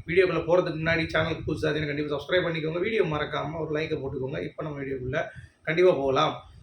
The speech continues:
So, முதல் டாபிக்கே வந்து பாத்தீங்கன்னா, கானா வினோத் அவர்கள் வெளியேறுவதற்கு காரணம் அப்படிங்கிறது அரோரா தான் இன்ஃப்ளூயன்ஸ் பண்ணிட்டாங்க, ஆச்சு ஊச்சின்னு சொல்லி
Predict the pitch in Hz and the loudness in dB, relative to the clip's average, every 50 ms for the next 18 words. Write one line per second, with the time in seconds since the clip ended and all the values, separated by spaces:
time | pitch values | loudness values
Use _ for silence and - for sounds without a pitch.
0 | - - - - 202 202 214 226 262 262 247 240 233 233 220 226 220 214 180 190 | -14 -12 -4 0 2 6 6 6 8 8 8 6 6 8 8 6 6 6 6 4
1 | 190 190 202 190 175 170 190 214 233 226 214 196 196 190 180 156 170 160 156 156 | 6 4 4 4 6 6 6 6 6 6 6 6 4 4 4 4 4 4 4 6
2 | 165 180 185 185 180 170 160 156 160 170 180 180 175 165 160 160 151 147 135 - | 6 8 8 8 8 6 4 2 2 4 4 4 4 4 2 2 2 0 -2 -4
3 | 143 - - 156 160 160 156 160 160 151 143 135 135 151 143 143 135 135 135 131 | -6 -4 0 2 2 4 2 2 0 -2 -4 -4 -2 -4 -2 -2 -2 -4 -2 2
4 | 165 180 180 156 139 147 165 185 180 175 160 - 165 170 160 151 147 - 170 165 | 4 4 6 6 6 6 6 6 6 6 4 4 4 2 2 2 0 -2 -2 -4
5 | 156 - - 151 135 135 143 139 139 139 139 139 - 147 143 143 - 151 143 131 | -4 -4 -4 -6 -4 0 0 0 2 2 0 0 0 -2 -6 -6 -6 -6 -6 -4
6 | 143 143 165 175 151 - - | -2 -2 0 0 -2 -2 -6